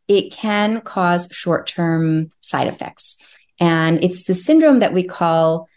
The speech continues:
computer vision syndrome, or digital eye strain is the other way, uh,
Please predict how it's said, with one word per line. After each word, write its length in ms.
computer 460
vision 340
syndrome, 480
or 80
digital 480
eye 160
strain 540
is 160
the 100
other 180
way, 340
uh, 200